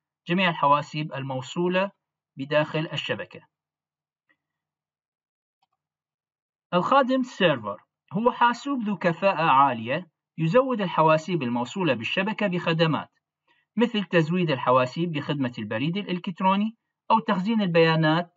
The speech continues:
بشكل مركزي عليه، أو السيطرة المركزية على جميع الحواسيب والمعدات الموصولة بالشبكة،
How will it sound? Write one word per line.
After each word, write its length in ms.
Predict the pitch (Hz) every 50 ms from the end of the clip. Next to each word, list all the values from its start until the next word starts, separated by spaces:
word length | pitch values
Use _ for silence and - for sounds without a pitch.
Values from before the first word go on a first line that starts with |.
| _ -
بشكل 400 | 135 123 - 160 151 - 131 113
مركزي 540 | 113 127 135 131 - 180 175 175 190 220
عليه، 400 | 196 120 127 131 151 185 208 - _ _ _ _ _ _ _ _ _ -
أو 100 | 196 220
السيطرة 520 | 196 - - 247 226 226 - 214 202 202
المركزية 680 | 185 180 165 156 160 - 143 139 147 160 165 165 165 170
على 320 | 175 147 139 135 143 143
جميع 320 | 131 135 127 139 156 156 147
الحواسيب 680 | 147 - 120 113 123 120 113 - - 190 196 202 190 - -
والمعدات 680 | 185 180 175 170 165 160 156 160 160 160 160 - -
الموصولة 460 | 143 135 131 131 131 - 156 156 156
بالشبكة، 500 | 151 156 - - 147 117 101 - - -